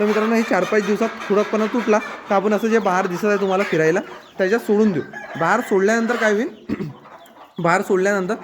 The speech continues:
यांच्या खुडकपणा ह्या लवकरात लवकर अंड्यावर येईल. आणि मित्रांनो, काही,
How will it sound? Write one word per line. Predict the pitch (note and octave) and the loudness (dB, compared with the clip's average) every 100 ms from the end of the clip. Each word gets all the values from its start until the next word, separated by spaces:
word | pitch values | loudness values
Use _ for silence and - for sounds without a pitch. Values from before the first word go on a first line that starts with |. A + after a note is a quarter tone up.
| - - F#3 | -8 -4 0
यांच्या | F#3 F#3+ | 0 0
खुडकपणा | A3 F#3+ G3 G#3 G#3+ | -2 -2 -2 -2 0
ह्या | G#3+ | 2
लवकरात | G#3 E3+ G3 G#3 | 2 2 0 0
लवकर | F3+ G#3 | -2 0
अंड्यावर | F3+ D#3+ B2 | 0 0 -2
येईल. | A2+ - - - | -6 -14 -18 -2
आणि | G#3+ | 2
मित्रांनो, | B3 A#3 A#3 B3 | 2 2 0 0
काही, | A#3+ A3+ A#3+ B3 B3 | 2 2 2 0 0